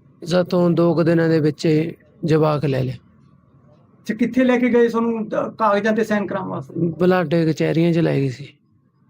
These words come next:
Speaker 2: ਸੁਰਤ ਹੈਗੀ ਸੀ ਤੁਹਾਨੂੰ ਉਦੋਂ ਵੀ ਅਸੀਂ ਆਹ ਕਰ ਰਹੇ ਹਾਂ?
Speaker 1: ਨਹੀਂ ਜੀ, ਨਸ਼ਾ ਕਰਿਆ ਹੈ।
Speaker 2: ਅੱਛਾ।
Speaker 1: ਹਾਂਜੀ।
Speaker 2: ਤੇ ਫਿਰ ਕਦੋਂ ਤੁਹਾਨੂੰ ਸੋਚਿਆ ਵੀ ਅਸੀਂ ਵਾਪਸ ਲੈਣਾ ਬੱਚਾ, ਅਸੀਂ ਤਾਂ ਵੇਚਤਾ?
Speaker 1: ਵੀਹ ਕੁ ਦਿਨ ਹੋਏ ਨੇ ਜੀ।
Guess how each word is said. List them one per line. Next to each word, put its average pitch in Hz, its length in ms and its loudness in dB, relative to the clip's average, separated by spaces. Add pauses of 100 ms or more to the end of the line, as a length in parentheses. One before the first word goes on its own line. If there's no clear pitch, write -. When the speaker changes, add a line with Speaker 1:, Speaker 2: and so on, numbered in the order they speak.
(100)
Speaker 2:
ਸੁਰਤ 196 300 -2
ਹੈਗੀ 220 160 2
ਸੀ 277 120 0
ਤੁਹਾਨੂੰ 240 240 4
ਉਦੋਂ 220 120 2
ਵੀ 220 200 0 (100)
ਅਸੀਂ 214 200 0
ਆਹ 214 200 0
ਕਰ 208 160 -2
ਰਹੇ 175 240 2
ਹਾਂ? 170 80 0 (260)
Speaker 1:
ਨਹੀਂ 170 300 4
ਜੀ, 165 160 4
ਨਸ਼ਾ 156 340 0
ਕਰਿਆ 143 180 0
ਹੈ। 131 180 -6 (680)
Speaker 2:
ਅੱਛਾ। - 220 -18 (480)
Speaker 1:
ਹਾਂਜੀ। 143 240 0 (420)
Speaker 2:
ਤੇ 220 80 2
ਫਿਰ 226 200 2
ਕਦੋਂ 233 320 2
ਤੁਹਾਨੂੰ 240 260 2
ਸੋਚਿਆ 240 300 -2
ਵੀ 240 140 2
ਅਸੀਂ 226 120 -2
ਵਾਪਸ 208 340 -2
ਲੈਣਾ 214 220 0
ਬੱਚਾ, 196 300 -6
ਅਸੀਂ 180 100 -8
ਤਾਂ 196 100 -8
ਵੇਚਤਾ? 175 460 -4 (2000)
Speaker 1:
ਵੀਹ 170 240 4
ਕੁ 202 100 2
ਦਿਨ 190 260 2
ਹੋਏ 151 240 2
ਨੇ 143 180 -2
ਜੀ। 143 140 -8